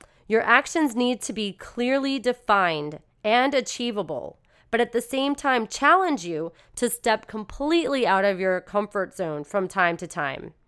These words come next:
These actions need lots of perseverance, practice, and reinforcement. Number six,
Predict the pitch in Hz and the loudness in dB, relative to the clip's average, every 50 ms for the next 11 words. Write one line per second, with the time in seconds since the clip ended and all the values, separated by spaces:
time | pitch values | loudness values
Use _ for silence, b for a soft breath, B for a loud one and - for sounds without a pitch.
0 | b b b b b b b b b - 254 285 311 277 - - 240 254 269 - | b b b b b b b b b -2 0 0 0 0 0 0 2 2 2 0
1 | - - 214 185 196 - - 196 180 185 165 165 185 190 208 233 - - 202 185 | -2 -2 -2 -2 -2 -2 -4 -4 -4 -4 -4 0 2 2 2 2 0 -4 -6 -6
2 | - - - 240 240 - - 285 226 240 226 214 208 196 196 202 - - - _ | -6 -2 0 0 0 0 -2 -4 -2 0 2 2 2 2 0 -2 -4 -10 -20 _
3 | _ _ - - 233 202 202 202 - - 190 190 185 - - _ _ - 226 240 | _ _ -6 0 2 2 2 0 -2 -6 -6 -6 -6 -10 -16 _ _ 0 2 2
4 | 247 247 240 240 233 240 - _ - 190 196 214 208 202 202 190 - 214 190 185 | 4 4 2 2 0 -4 -8 _ -10 -4 -2 0 2 0 0 -2 -2 -2 -2 -2
5 | - - 165 156 - - - _ _ _ _ _ _ _ _ _ _ _ _ _ | -2 -4 -10 -10 -10 -12 -16 _ _ _ _ _ _ _ _ _ _ _ _ _
6 | _ _ _ _ _ _ _ - 240 240 254 262 285 285 269 - - 208 175 - | _ _ _ _ _ _ _ 2 6 6 6 8 6 6 4 4 2 0 0 0
7 | - - - - - | -2 -8 -14 -14 -14